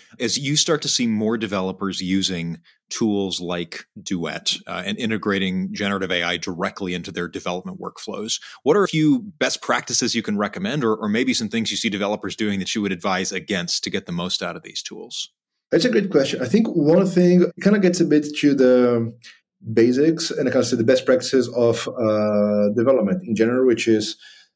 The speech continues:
Speaker 2: you always wanna have a code review process, essentially, say, senior members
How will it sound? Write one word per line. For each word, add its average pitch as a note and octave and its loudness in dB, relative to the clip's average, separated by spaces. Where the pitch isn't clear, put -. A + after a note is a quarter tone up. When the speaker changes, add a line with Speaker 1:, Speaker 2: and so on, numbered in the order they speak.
Speaker 2:
you C3+ 6
always C3+ 6
wanna B2+ 2
have A#2+ 4
a A2+ 6
code A#2 2
review A#2 2
process, A#2 2
essentially, A2 -2
say, A2 -2
senior A#2 2
members A2+ 4